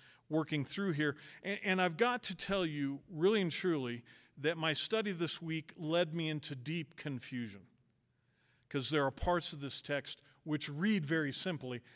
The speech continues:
but my little brain, the way my brain works, I got really confused. And so when we start out, I'm going to share with you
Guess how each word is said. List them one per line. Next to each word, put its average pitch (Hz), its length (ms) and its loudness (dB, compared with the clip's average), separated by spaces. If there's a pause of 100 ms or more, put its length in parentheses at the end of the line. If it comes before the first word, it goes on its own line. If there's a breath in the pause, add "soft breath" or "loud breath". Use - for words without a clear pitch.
(140 loud breath)
but 156 160 0 (300)
my 190 320 4
little 175 260 4
brain, 127 460 -2
the 143 80 -4
way 143 180 -2
my 143 300 0
brain 160 320 -2
works, 151 260 -4 (260 soft breath)
I 135 100 -6
got 131 280 -4
really 135 180 0
confused. 113 640 -10 (340 loud breath)
And 156 120 -2
so 170 220 2
when 170 420 2
we 226 140 2
start 185 400 2
out, 143 300 2
I'm 156 200 -2
going 165 260 -2
to 143 140 -8
share 208 440 0
with 160 320 -4
you 131 340 -2